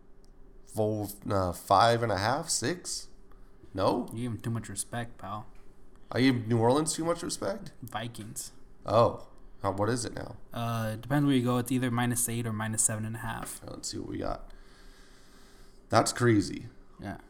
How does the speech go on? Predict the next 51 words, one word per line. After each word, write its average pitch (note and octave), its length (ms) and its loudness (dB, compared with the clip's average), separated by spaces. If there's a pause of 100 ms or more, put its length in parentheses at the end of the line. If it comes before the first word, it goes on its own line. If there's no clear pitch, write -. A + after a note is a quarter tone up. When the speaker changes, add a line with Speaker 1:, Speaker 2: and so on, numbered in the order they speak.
Speaker 2:
I B2+ 140 4
Speaker 1:
Come G2 100 2
Speaker 2:
thought C#3+ 100 10
Speaker 1:
on, B2 60 2
Speaker 2:
it - 40 4
would A2+ 100 0
be A#2+ 80 0
Speaker 1:
it's A#2 40 0
the G#2+ 60 0
Speaker 2:
in G#2 40 -2
minus, A2+ 260 4
Speaker 1:
playoffs. - 140 -8
Speaker 2:
I B2 80 0
thought E3 160 0
it'd A#2 80 -2
be A#2 60 -2
minus A2 340 -2
nine. A2+ 440 0 (520)
Speaker 1:
Minus, G#2 520 0
I A2+ 100 -4
got A2+ 200 0
minus G2+ 260 -2
seven G#2 300 -2
and F#2 100 -4
a F2+ 40 -6
half F#2 320 -4
Speaker 2:
Half. - 20 -12
Speaker 1:
over - 160 -12
here. - 280 -12 (1900)
That's, - 340 4 (340)
if, - 80 -2 (380)
I B2 100 4
mean, F2+ 260 2
come A#2 220 0
on. - 340 -6 (720)
Is A2 100 -2
Minnesota C3+ 680 4
really G#2 280 4
that F#2 300 4
bad? F#2 400 -2 (140)
Speaker 2:
No, C3 200 0
and A2+ 100 0
Speaker 1:
They're A2+ 100 4
Speaker 2:
Dalvin G3 100 10
Speaker 1:
not A#3 220 10
bad. - 540 2
Speaker 2:
<laughs> - 60 -18 (280)
No, - 60 -4 (220)
actually, D3 260 2
Speaker 1:
First G#3 200 0
off. F#2 340 4